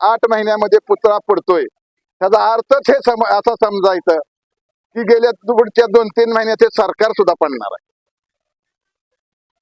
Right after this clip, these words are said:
हा विषय पुतळ्याचा जरूर आहे,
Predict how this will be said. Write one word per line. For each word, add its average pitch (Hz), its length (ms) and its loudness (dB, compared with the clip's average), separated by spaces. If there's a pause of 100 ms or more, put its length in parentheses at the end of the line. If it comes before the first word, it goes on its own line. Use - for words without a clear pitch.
(360)
हा 190 120 2
विषय 233 320 2
पुतळ्याचा 240 760 0 (1080)
जरूर 226 300 2
आहे, 156 180 -4